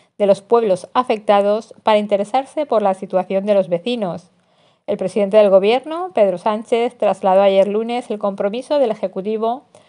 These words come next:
para reconstruir todo aquello que se ha perdido y dañado por el incendio activo desde el jueves en Villanueva de Viver.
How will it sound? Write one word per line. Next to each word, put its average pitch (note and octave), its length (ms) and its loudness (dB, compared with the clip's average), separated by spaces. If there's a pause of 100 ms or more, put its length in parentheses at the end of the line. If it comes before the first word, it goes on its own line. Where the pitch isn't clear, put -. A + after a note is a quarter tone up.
(220)
para G#3+ 240 4
reconstruir G#3+ 840 2
todo G#3+ 160 4
aquello G#3 420 0
que G#3+ 80 -8
se G#3 140 -4
ha G3 80 -4
perdido F#3+ 320 0
y G#3 60 2
dañado G3 680 -2 (280)
por A3 140 6
el F#3+ 100 2
incendio A#3 500 -2
activo A#3+ 640 -2
desde A#3 380 -2
el A3 40 -4
jueves A#3 680 -2
en G3+ 140 -6
Villanueva F#3+ 400 0
de F#3+ 80 4
Viver. F3 420 0